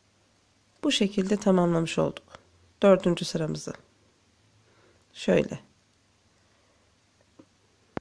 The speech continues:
Şimdi beşinci sıramızdayız. Beşinci sırada şöyle bir tane zincir çekiyorum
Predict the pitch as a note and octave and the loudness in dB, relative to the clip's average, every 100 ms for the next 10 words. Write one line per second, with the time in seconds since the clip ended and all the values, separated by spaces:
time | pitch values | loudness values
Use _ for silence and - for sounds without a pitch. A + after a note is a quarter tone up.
0 | - _ _ _ _ _ _ - D4+ C4+ | -20 _ _ _ _ _ _ -2 0 2
1 | C4+ C4 C4 B3+ B3+ A3 G3+ F3+ E3+ E3+ | 2 2 2 2 2 2 0 0 -2 -2
2 | G3+ - - _ _ _ _ _ C4 C4+ | -2 -4 -18 _ _ _ _ _ 0 2
3 | B3 G#3 G3+ - F#3 F3 F#3+ A3+ - _ | 2 0 -2 -2 -2 0 0 -2 -10 _
4 | _ _ _ _ _ - C4+ A3+ E4 E4 | _ _ _ _ _ 0 2 4 2 0
5 | - G#3 F#3+ G3 A#3+ A3+ G#3+ - B3 - | 2 2 4 4 4 4 0 0 -2 0
6 | F#3 F3+ A#3 | 0 0 -2